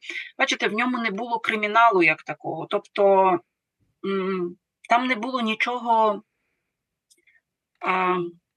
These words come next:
невластивого борщу, але через оцю бідність, е, можливостей він був значно блідіший на смак. Тобто, а ще якщо врахувати, що,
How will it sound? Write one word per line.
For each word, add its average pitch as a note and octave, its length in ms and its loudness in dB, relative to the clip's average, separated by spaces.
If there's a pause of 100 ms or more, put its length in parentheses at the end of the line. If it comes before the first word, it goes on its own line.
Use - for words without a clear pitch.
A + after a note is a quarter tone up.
(520)
невластивого G3+ 840 2
борщу, F#3 600 -2
але G3 220 4
через A#3 400 4
оцю G#3 300 -6
бідність, F3+ 840 -2 (140)
е, F3 500 4 (400)
можливостей G3 880 0 (460)
він B3 260 -6
був A#3 300 -6 (100)
значно A3 560 2
блідіший G#3 520 -4
на G3+ 120 -4
смак. F#3+ 420 0
Тобто, - 360 -2
а F3+ 180 4
ще A3 180 4
якщо A3 260 2
врахувати, G3 600 2
що, E3+ 580 0